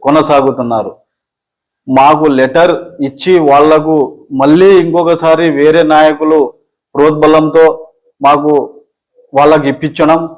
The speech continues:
మా ఎమ్మెల్యే సార్ది కూడా కొంచెం తెలిసి తెలియక తప్పు చేసినారు.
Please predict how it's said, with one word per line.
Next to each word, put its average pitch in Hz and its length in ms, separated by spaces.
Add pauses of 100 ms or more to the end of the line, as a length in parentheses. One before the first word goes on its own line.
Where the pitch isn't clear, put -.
మా 127 180
ఎమ్మెల్యే 143 460
సార్ది 143 380
కూడా 143 360 (420)
కొంచెం 131 520
తెలిసి 143 420
తెలియక 151 520
తప్పు 135 440
చేసినారు. 143 520